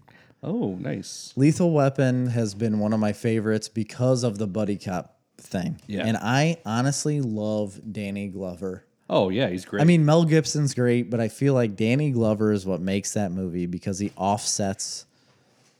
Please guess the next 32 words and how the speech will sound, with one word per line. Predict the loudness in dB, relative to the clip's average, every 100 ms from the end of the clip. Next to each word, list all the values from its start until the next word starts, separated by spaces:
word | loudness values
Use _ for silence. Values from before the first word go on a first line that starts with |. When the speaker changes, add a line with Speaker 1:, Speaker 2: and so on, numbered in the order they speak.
| _
Speaker 2:
Mel | -2 0
Gibson | 2 0 0 -4
so | -4 -4 -2
well. | 0 2 2 0 -8 -12
Like, | -10 -4
they | -4
just | -2 -6 -6 -6
offset | -2 -2 0 -2
each | -2 -2
other | -2 -2
so | -2 -4
well. | -2 0 0 0 -6 -20 -20 -10
And | -4 -2 0 -2 -4 -8 _ _ _ -20 -6
I | 0
don't | 0
know. | 0 -4 -4
It's | 0 0
a |
perfect | 0 0 2 2 0 -2
buddy | -2 0 0
cop | 0 -2 -4
film. | -4 0 0 -2 -6 -20 -20 -14 -4
To | 0
me, | 2 2
you | 2 0
can't | -2 -2 -2 -2
get | -4 -2
any | -4 -2
better | -4 -2 -4 -4
than | -6 -6
Lethal | -8 -8 -8 -6
Weapon, | -8 -8 -10